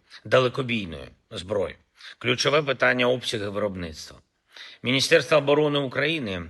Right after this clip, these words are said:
та інші урядовці, наші сили оборони та безпеки, а також всі основні компанії, виробники українських дронів і ракет були сьогодні в розмові. Саме такий формат працює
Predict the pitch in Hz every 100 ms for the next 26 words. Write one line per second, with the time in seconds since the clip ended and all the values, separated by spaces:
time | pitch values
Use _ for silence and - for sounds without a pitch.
0 | - - 113 127 160 147 - 117 110 110
1 | 104 113 143 - 98 101 117 - 113 -
2 | 143 135 120 110 120 120 110 104 101 -
3 | 147 131 - 87 - - - - 107 127
4 | - 143 - - - 135 82 - - 120
5 | - 135 156 160 151 127 143 143 131 113
6 | 113 110 113 113 127 101 113 117 - 107
7 | 92 120 117 101 95 135 143 131 131 139
8 | - - - 123 151 - 120 123 117 107
9 | 113 107 120 - 71 - _ _ _ -
10 | - 165 156 147 139 113 110 107 110 147
11 | - - - - 131 127 160 151 139